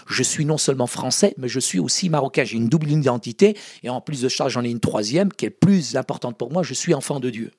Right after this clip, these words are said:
Pour moi, cr-, être chrétien, ça veut rien dire. Par contre, partager ma foi dans une atmosphère d'amour et de liberté, c'est le devoir de chaque chrétien. Donc si vous me dites, Saïd, est-ce que tu es prosélyte ?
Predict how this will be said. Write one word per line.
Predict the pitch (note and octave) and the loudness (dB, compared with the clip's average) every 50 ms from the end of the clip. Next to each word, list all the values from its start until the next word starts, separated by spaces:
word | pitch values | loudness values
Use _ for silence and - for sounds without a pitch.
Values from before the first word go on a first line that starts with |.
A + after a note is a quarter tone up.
| _ _ - - - - - - - - _ | _ _ -18 -16 -16 -16 -16 -18 -20 -4 _
Pour | - A#3+ A#3+ G#3+ | 4 4 4 4
moi, | F#3+ F#3 F3 F3+ G3+ - - - _ _ _ | 2 0 0 -2 -2 -4 -8 -12 _ _ _
cr-, | - - - - | -8 -6 -2 0
être | F#3 F#3 - - E3 | 2 2 2 0 -4
chrétien, | - - D#3 D#3 - F#3+ | -4 -4 -4 -4 -2 -2
ça | F3+ - - B2+ | -2 0 0 0
veut | B2+ B2+ | 0 -2
rien | A#2 A#2 A2+ A2+ | -4 -4 -6 -8
dire. | G#2+ G2+ - - - - _ - - | -8 -8 -10 -10 -12 -12 _ -10 -8
Par | - C3 - - | -6 -4 0 4
contre, | - F#3 D3 A2 - - - _ _ - | 4 4 4 2 -4 -8 -10 _ _ -6
partager | - - - - C#3+ C3 - F3+ F#3 | -6 -6 -4 -4 -4 -2 0 0 0
ma | E3 B2 | 0 -2
foi | - - - C#3+ A#2+ C3 - - _ | -4 -4 -4 -2 -2 -2 -4 -8 _
dans | - B2+ C3+ | 0 0 2
une | B2+ A#2 E3 F3+ E3+ | 2 2 2 2 2
atmosphère | D#3 - - - C#3 C3+ - - - - D3 C3+ B2 A2+ G#2 - A#2 | 2 2 0 -2 -2 -2 -2 -4 -4 -4 -2 -2 -2 -4 -4 -8 -6
d'amour | A2 A#2 A#2 C3 C#3+ D#3+ D3+ C3 B2 | -4 -2 -2 0 0 0 0 0 0
et | A2+ | -2
de | A2+ G#2+ | -2 -2
liberté, | A2 A#2 G#2+ A2 - - - - D#3 F3 G#3 - _ _ - - | -2 -2 0 -2 -4 -4 -2 0 0 0 0 -4 _ _ -12 -8
c'est | - - - C#3+ | -4 0 0 2
le | B2 B2+ B2 | 2 2 0
devoir | B2+ B2 A#2 C3+ D3+ B2 A2 | 0 0 0 0 0 -2 -4
de | A2 A2 | -6 -6
chaque | - - - - | -6 -6 -6 -8
chrétien. | - - G#2+ - - - - - - _ _ _ - | -10 -10 -10 -8 -8 -10 -10 -12 -14 _ _ _ -4
Donc | C3+ D#3 F3+ E3 | -2 -2 0 0
si | - - - A#3 | 0 0 2 2
vous | F#3+ F#3+ F3+ | 2 2 2
me | F3 D#3+ D3+ | 2 2 0
dites, | B2+ C3 C#3 - - | 0 -2 -4 -4 -2
Saïd, | - E3 F#3+ F#3+ | 0 0 2 2
est-ce | F3 D3+ - | 2 0 0
que | - D3 | -2 -2
tu | - - C3 | 0 0 0
es | |
prosélyte ? | - - - D#3+ A#2 A2+ A2+ G#2 G2+ - - | 0 0 -2 -4 -2 -2 -2 -2 -4 -6 -12